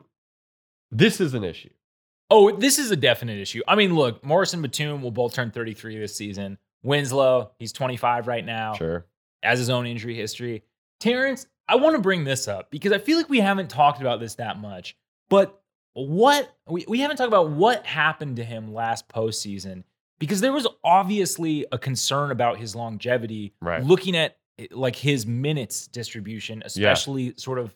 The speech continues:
Speaker 2: in
Speaker 1: What
Speaker 2: that
Speaker 1: happened with
Speaker 2: last
Speaker 1: Batum, too?
Speaker 2: series. Yeah.
Speaker 1: Where, where it was like, "Why is Batum not playing as much? Like, what's going on with that?"
Speaker 2: Yeah, right?
Speaker 1: Yeah, I, for, I will say for this, in the preseason, Terrence looked very ready to go.
Speaker 2: Yeah.
Speaker 1: Um,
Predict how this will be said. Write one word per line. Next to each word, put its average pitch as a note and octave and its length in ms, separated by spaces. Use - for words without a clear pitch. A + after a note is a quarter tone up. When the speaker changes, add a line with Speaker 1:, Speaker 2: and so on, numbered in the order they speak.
Speaker 2:
in C3 100
Speaker 1:
What C3+ 80
Speaker 2:
that B2 60
Speaker 1:
happened D#3+ 220
with B2 80
Speaker 2:
last A#2+ 160
Speaker 1:
Batum, D3 180
too? C#3 100
Speaker 2:
series. B2 360
Yeah. E3+ 260
Speaker 1:
Where, A2+ 140
where A#2 120
it A2+ 60
was G#2+ 160
like, G#2 180
"Why G2 220
is G#2 160
Batum G2 320
not E2 260
playing D#2+ 240
as D#2 140
much? D2+ 300
Like, D2 100
what's E2+ 140
going F2 160
on D#2+ 100
with D#2+ 120
that?" E2+ 280
Speaker 2:
Yeah, C3 220
right? C#3 420
Speaker 1:
Yeah, C#3+ 460
I, D3 140
for, F3+ 240
I D#3+ 100
will G3 160
say G3 200
for D#3 100
this, D3+ 180
in C#3+ 60
the B2 80
preseason, A#2 580
Terrence G#2+ 400
looked F#2 320
very G2 340
ready E2 240
to D2+ 80
go. - 260
Speaker 2:
Yeah. B2+ 240
Speaker 1:
Um, F2+ 680